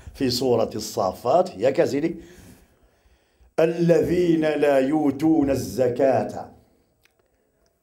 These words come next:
وهم بالآخرة هم كافرون. الله. قال تعالى في آية،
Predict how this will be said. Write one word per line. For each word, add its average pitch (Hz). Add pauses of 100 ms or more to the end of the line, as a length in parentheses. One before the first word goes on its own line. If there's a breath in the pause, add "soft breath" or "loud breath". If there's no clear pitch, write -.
وهم 160
بالآخرة 143
هم 160
كافرون. 117 (1500)
الله. 110 (1300 soft breath)
قال 120
تعالى 120
في 120
آية، 151